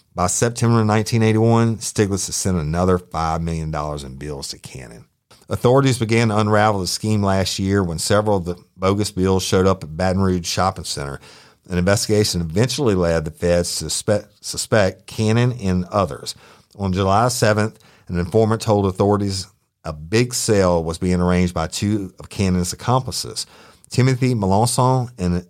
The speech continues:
a, a general merchandise broker from Thibodaux, Louisiana, and Charles Whitfield, who says he has several businesses, including a hog farm in Florida and shrimp boats.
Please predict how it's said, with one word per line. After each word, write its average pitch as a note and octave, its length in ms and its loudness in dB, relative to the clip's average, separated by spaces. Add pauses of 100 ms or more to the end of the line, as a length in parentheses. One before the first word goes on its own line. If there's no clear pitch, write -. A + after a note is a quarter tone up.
a, F2 140 -4 (420)
a - 20 -6
general G2+ 300 2
merchandise G#2 500 0
broker G#2+ 360 0
from E2+ 180 -8
Thibodaux, A#2 400 2
Louisiana, A#2+ 460 0 (260)
and E2 100 -8
Charles G#2 460 2
Whitfield, D#2 640 -4 (240)
who G#2 100 -4
says G#2+ 300 2
he A2 160 0
has F#2+ 260 2
several B2 300 2
businesses, F2+ 540 -2
including F#2+ 380 -2
a E2 40 -4
hog C#3+ 500 0
farm D#2+ 480 -2
in E2+ 80 -10
Florida F#2 560 0
and D#2+ 100 -10
shrimp F#2 380 -4
boats. D2 380 -10